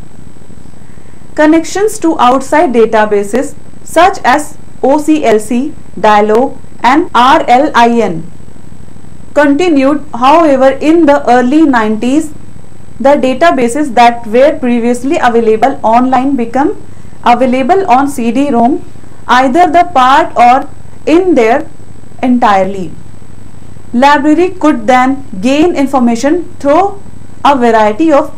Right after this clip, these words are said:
options. The univac first universal automatic computer became the first computer using transistors and was used the U S Bureau of a Census from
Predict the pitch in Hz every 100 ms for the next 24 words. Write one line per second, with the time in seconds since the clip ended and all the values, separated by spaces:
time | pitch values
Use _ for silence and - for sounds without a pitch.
0 | - 208 - - 202 165 - - - -
1 | - - 302 277 269 254 240 254 285 247
2 | 233 233 - - - - 220 247 269 277
3 | 269 339 349 240 240 254 240 240 302 -
4 | 254 226 247 226 220 269 302 - - -
5 | - - - - - - 214 269 381 403
6 | 370 381 285 330 415 - 277 254 247 247
7 | 247 254 - 214 254 262 349 359 254 233
8 | 233 233 - 311 - 240 247 233 240 302
9 | 226 208 262 320 330 - - - - -
10 | - - - 208 247 311 - - - -
11 | - - - 214 254 285 320 - - 233
12 | 240 247 277 349 - - - - - -
13 | - 302 339 - 302 311 262 247 240 359
14 | 381 - 262 240 302 -